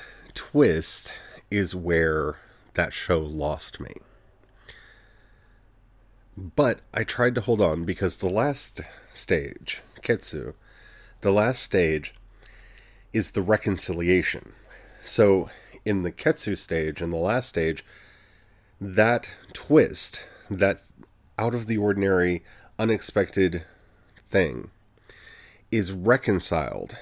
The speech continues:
and brought back into harmony with what we learned in the previous two sections. And for me, Fullmetal Alchemist didn't do that. I hear Brotherhood is better.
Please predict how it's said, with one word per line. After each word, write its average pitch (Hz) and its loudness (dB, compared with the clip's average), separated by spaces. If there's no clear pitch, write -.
and 95 -2
brought 101 2
back 90 0
into 82 -4
harmony 82 0
with 110 4
what 107 0
we 98 -2
learned 82 0
in 98 0
the 90 0
previous 85 -2
two 87 -8
sections. - -8
And 95 0
for 107 -4
me, 120 4
Fullmetal 101 0
Alchemist 85 -4
didn't 76 -8
do 98 0
that. - -14
I 104 4
hear 98 4
Brotherhood 95 2
is 87 2
better. 80 -2